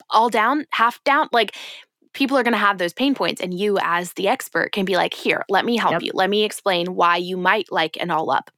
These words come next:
Speaker 1: Here's why you
Speaker 2: Yeah.
Speaker 1: might like an all down." Like,
Speaker 2: Or literally,
Speaker 1: whatever
Speaker 2: like, a
Speaker 1: that looks
Speaker 2: makeup
Speaker 1: like.
Speaker 2: artist, do
Speaker 1: Yeah.
Speaker 2: even if you are just doing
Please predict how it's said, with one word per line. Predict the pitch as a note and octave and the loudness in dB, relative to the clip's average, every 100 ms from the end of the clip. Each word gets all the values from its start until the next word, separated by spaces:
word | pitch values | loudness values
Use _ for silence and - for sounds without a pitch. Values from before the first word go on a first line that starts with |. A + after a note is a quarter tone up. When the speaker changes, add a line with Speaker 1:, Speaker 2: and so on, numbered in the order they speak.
| _ | _
Speaker 1:
Here's | G3+ F#3 | -2 0
why | F#3+ | 0
you | F#3 | 2
Speaker 2:
Yeah. | D#3+ | 2
Speaker 1:
might | F#3 - | 2 2
like | E3 E3+ | 0 0
an | |
all | - - | -6 -2
down." | - - - | -2 -2 0
Like, | G#3+ - - - C4+ | 0 0 -12 -4 0
Speaker 2:
Or | |
literally, | A#3+ C4 B3 | 4 6 6
Speaker 1:
whatever | A#3 | 6
Speaker 2:
like, | G#3+ | 4
a | |
Speaker 1:
that | F#3+ | 2
looks | G3+ | 2
Speaker 2:
makeup | B3+ - - | 2 2 2
Speaker 1:
like. | |
Speaker 2:
artist, | F3 F3 G#3+ - - - - - | 2 0 -2 -6 -20 -20 -12 -4
do | G3 | 0
Speaker 1:
Yeah. | C4+ C4+ C#4 - _ _ _ _ - _ | 4 4 2 -2 _ _ _ _ -20 _
Speaker 2:
even | D4 D4 | 0 4
if | E4+ C#4+ | 4 4
you | B3 C4+ | 2 4
are | C4+ A3+ | 4 2
just | G3+ A#3 G#3+ - _ _ G#3+ | 2 0 -2 -14 _ _ -4
doing | A#3+ A#3+ A3+ | 0 2 2